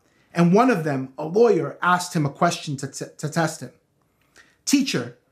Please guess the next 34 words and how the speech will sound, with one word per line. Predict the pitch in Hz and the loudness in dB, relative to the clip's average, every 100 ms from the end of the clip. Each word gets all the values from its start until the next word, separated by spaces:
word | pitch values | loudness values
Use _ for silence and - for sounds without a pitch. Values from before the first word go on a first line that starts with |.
| _ _ _ _ | _ _ _ _
which | 185 190 | 2 2
is | 233 | 0
the | 196 | 0
great | 175 185 180 | 2 0 0
commandment | 190 185 170 160 147 | 0 2 2 0 0
in | 151 | -2
the | 147 | 0
law?" | 143 127 135 - _ _ - | 2 0 -2 -12 _ _ -8
And | 135 | -6
he | 120 | -2
said | 165 147 | 0 -2
to | - | -4
him, | 120 117 131 _ _ _ | -10 -12 -16 _ _ _
"You | - | -6
shall | 135 | -2
love | 131 143 | 2 2
the | 139 | 0
Lord | 127 143 156 165 | 0 2 2 2
your | 160 | 0
God | 151 135 120 - _ _ | 0 0 -2 -8 _ _
with | 120 - | -8 -4
all | 131 | 0
your | 147 | 0
heart | 139 170 156 - | 0 0 -2 -4
and | 135 | -8
with | 120 - | -10 -8
all | 123 | -4
your | 139 143 | -4 -4
soul | - 135 127 131 | -4 -6 -6 -10
and | 117 | -12
with | 110 | -12
all | 117 117 | -12 -10
your | 123 | -8
mind. | 117 110 107 | -10 -12 -16